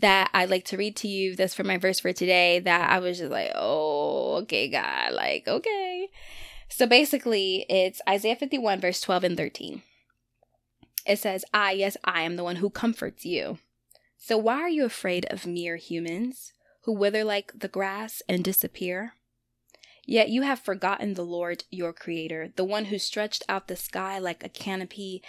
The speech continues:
and laid the foundations of the earth." Will you remain in constant dread of human oppressors? Will you continue to fear the anger of your enemies? Where is their fury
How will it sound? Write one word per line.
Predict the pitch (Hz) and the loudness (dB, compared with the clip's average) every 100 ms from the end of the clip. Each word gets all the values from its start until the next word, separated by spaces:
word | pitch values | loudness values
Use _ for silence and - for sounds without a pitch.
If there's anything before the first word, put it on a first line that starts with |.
| - - | -20 -14
and | - 180 170 | -6 -2 0
laid | 185 220 | 0 0
the | 196 | -4
foundations | 185 170 165 170 175 175 | -6 -4 -2 -2 -4 -8
of | - 175 | -10 -10
the | 160 - | -8 -8
earth." | - - - _ _ _ _ _ _ _ | -10 -12 -20 _ _ _ _ _ _ _
Will | - 202 | 2 2
you | 233 | 4
remain | 277 233 208 226 254 | 4 4 4 2 2
in | 185 175 | -2 -6
constant | - - 208 202 - - 185 | -8 -8 -8 -6 -6 -4 -4
dread | 180 175 | -4 -4
of | 190 | -6
human | - - 196 208 - | -8 -6 -4 -4 -6
oppressors? | - - 170 190 190 208 - - - - - - _ | -10 -12 -8 -4 -4 -6 -12 -18 -20 -20 -20 -20 _
Will | 208 | 2
you | 240 | 2
continue | - 214 - - 277 269 233 | 0 -4 -2 2 4 4 0
to | - | -4
fear | 180 - 214 226 | -8 -6 -2 -2
the | 208 - | -2 -6
anger | 190 202 208 | -8 -6 -4
of | - | -4
your | 185 165 - | -4 -6 -4
enemies? | 208 254 262 262 262 269 - - _ - - _ | -4 -2 -2 -4 -8 -14 -20 -20 _ -20 -20 _
Where | 208 208 294 370 381 381 | -2 4 6 6 2 0
is | 208 190 | -4 -4
their | 185 175 | -6 -6
fury | - - 254 254 254 254 | -10 -6 -4 -2 -4 -6